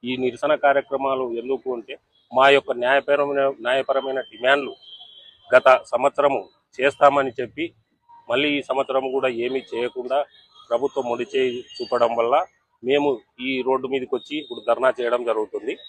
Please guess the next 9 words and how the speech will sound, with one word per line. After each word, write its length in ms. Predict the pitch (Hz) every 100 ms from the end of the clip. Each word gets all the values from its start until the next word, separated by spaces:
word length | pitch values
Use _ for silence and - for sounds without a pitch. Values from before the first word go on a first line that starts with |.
| - - - 117
మా 160 | 135 156
యొక్క 200 | 151 151
ప్రధానమైన 580 | 139 143 175 175 170
డిమాండ్లు 420 | 156 147 147 147 139
వచ్చేసి 520 | 139 139 - 170 - _ _ _ _ _
టైమ్ 200 | 139 151
బాండ్ 220 | 160 156 139
ప్రమోషన్స్, 460 | 131 127 120 107 -
అంటే 300 | 123 185 202